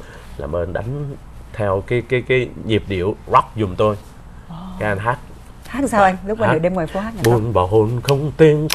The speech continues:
Speaker 1: thức giấc nửa đêm, nhớ." Điều đó. Rồi, thấy
Speaker 2: Còn
Speaker 1: ai cũng thích hết. Từ đó,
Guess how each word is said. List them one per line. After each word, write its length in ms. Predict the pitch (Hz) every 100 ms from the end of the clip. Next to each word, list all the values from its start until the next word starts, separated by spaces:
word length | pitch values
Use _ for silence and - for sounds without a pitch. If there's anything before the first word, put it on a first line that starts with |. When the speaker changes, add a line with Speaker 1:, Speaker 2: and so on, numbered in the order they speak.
| -
Speaker 1:
thức 160 | 156 156 180
giấc 220 | 180 165
nửa 240 | 147 147 143
đêm, 260 | 147 151 147 - -
nhớ." 180 | 147 165 185
Điều 140 | 120
đó. 280 | 127 123 180 - 320 - -
Rồi, 160 | 95 85 90
thấy 220 | 117 139 160
Speaker 2:
Còn 160 | - 220
Speaker 1:
ai 100 | 190
cũng 120 | 160
thích 160 | 175 214 190
hết. 140 | 170 151 - - -
Từ 100 | 117
đó, 160 | 127